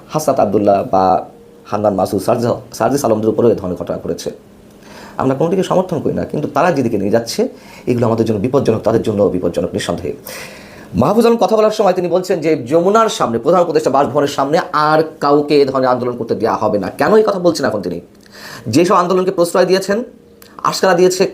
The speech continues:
কারা? কাদেরকে পথ দেখানো হয়েছে প্রধান উপদেষ্টা বাসভবন ঘেরাও করার জন্য? মানে এগুলো পথ দেখিয়েছে কারা? এবং যারা আন্দোলন করছে তাদের মধ্যেও যে বিভক্তি, বিভক্তি বলতে তাদের দৃষ্টিভঙ্গি সরকারের।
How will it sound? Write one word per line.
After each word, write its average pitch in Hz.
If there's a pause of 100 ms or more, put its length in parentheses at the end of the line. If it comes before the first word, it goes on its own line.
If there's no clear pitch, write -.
কারা? 139
কাদেরকে 214
পথ 175
দেখানো 170
হয়েছে 147
প্রধান 139
উপদেষ্টা 131
বাসভবন 117
ঘেরাও 117
করার 113
জন্য? 127 (1700)
মানে 104 (360)
এগুলো 165
পথ 160
দেখিয়েছে 170
কারা? 110 (1040)
এবং 214
যারা -
আন্দোলন 190
করছে 220
তাদের 170
মধ্যেও 220
যে 170
বিভক্তি, 147
বিভক্তি 220
বলতে 214
তাদের 143
দৃষ্টিভঙ্গি 139 (380)
সরকারের। -